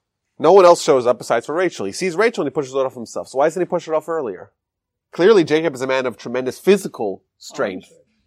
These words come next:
There's a huge rock and no one else could do it by themselves. And even three shepherds can't do it by themselves. They're waiting for more shepherds to come. He sees Rachel and does it himself. So clearly he had the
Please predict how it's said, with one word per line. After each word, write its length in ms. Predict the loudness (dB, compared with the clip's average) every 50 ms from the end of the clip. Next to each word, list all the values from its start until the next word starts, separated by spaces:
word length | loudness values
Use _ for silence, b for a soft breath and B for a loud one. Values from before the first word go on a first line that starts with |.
| _ _ _ -16
There's 300 | -10 -6 -4 -2 -2 -2
a 40 | -4
huge 300 | -4 0 0 0 2 2
rock 380 | 4 6 6 6 4 2 0 -4
and 100 | -6 -4
no 100 | -4 -2
one 140 | -2 -2
else 180 | -2 -2 -2 -4
could 180 | -8 -14 -12 -8
do 140 | -6 -6
it 60 | -4 -2
by 120 | -2 -2
themselves. 600 | -2 -4 -8 -10 -8 -6 -2 -2 -2 -2 -4 -6
And 80 | -6 -6
even 220 | -4 -4 -6 -8
three 320 | -10 _ -6 -4 -2 -2 0
shepherds 380 | 0 0 0 0 -2 -4 -8
can't 200 | -6 -8 -8 -8
do 100 | -8 -8
it 40 | -6
by 80 | -6 -6
themselves. 360 | -6 -6 -6 -4 -4 -4 -4
They're 80 | -4 -4
waiting 260 | -2 -2 -2 -2 -4
for 120 | -6 -8
more 260 | -8 -4 -2 0 0
shepherds 380 | 0 -2 -6 -6 -6 -8 -12 _
to 80 | -16 -18
come. 320 | -18 -18 -18 -16 -18 -20 _ _ _ _ _ _ _ _ _ _ _ _ _ _ _ _ _ _ _ _ _ _ _ _ _ _ _ _
He 160 | -14 -12 -10 -10
sees 540 | -10 -10 -10 -8 -8 -8 -10 -10 -14 -18 _ _ _ _
Rachel 340 | -4 -4 -4 -4 -4 -6 -4
and 80 | -2
does 140 | -2 -2 -2
it 40 | -4
himself. 460 | -8 -8 -8 -10 -12 -12 -12 -12 _ _ _ _ _ _ _ _ _ _ _ _ _ _ _ -20 -20 -16
So 120 | -16 -16
clearly 380 | -12 -10 -8 -6 -6 -6 -6 -6
he 180 | -8 -10 -12
had 560 | -10 -8 -6 -6 -4 -4 -4 -4 -4 -6 -8 _ _ _ _ _ _ _ _ _ _ _ _ _ _ _
the 420 | -12 -12 -10 -10 -12 -14 -14 -16